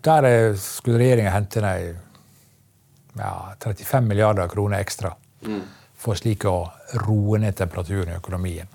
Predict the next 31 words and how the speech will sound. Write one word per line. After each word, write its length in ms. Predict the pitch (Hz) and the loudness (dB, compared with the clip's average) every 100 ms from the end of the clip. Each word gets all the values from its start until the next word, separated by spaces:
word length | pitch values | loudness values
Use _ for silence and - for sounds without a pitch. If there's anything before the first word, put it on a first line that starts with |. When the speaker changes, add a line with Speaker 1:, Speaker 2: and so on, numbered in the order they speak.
| _ - - - - - _ _ _ _ - - _ _ - | _ -20 -20 -20 -20 -20 _ _ _ _ -20 -20 _ _ 2
Speaker 1:
Men 120 | 180 | 6
det 120 | 233 | 8
er 140 | 196 165 | 8 6
S 80 | - | 6
V 100 | 196 | 6
nå 60 | 170 | 8
mot. 460 | 160 160 120 - - - 101 113 | 8 8 6 0 -8 -6 -4 2
De 80 | 156 143 | 4 6
driver 240 | 143 139 | 4 6
jo 140 | 127 120 | 6 6
og 680 | 117 110 110 107 95 - | 6 6 4 2 -2 -10
sier 320 | - - 123 | -10 -2 0
at 140 | 110 120 | 0 0
dette 100 | 110 | 2
her 140 | 117 | 2
er 80 | 117 | 2
ikke 100 | 107 113 | 0 0
bra. 100 | 139 | 2
Og 160 | 156 - | 2 0
hvorfor 240 | 160 - 139 | -2 0 2
det? 120 | 160 151 - 147 | 2 -2 -8 -12
Jo, 200 | 139 143 156 | -4 -2 0
fordi 300 | - 147 139 | 0 2 2
det 400 | 131 120 113 113 113 175 143 _ _ _ _ _ _ _ - | 2 2 0 -4 -8 -16 -20 _ _ _ _ _ _ _ -6
ikke 340 | 123 - - | -6 -4 0
gir 400 | 131 107 98 95 90 - _ _ _ _ _ _ | 2 2 2 0 -4 -8 _ _ _ _ _ _
kraftnæringen 640 | - 135 - 101 92 92 104 | 0 0 0 -2 -2 -4 -4
insentiv 480 | 98 98 - 104 | -2 -2 -2 -2
til 100 | - | -2
å 60 | 101 | -2
investere. 480 | 95 - 113 92 | -2 -2 -2 -2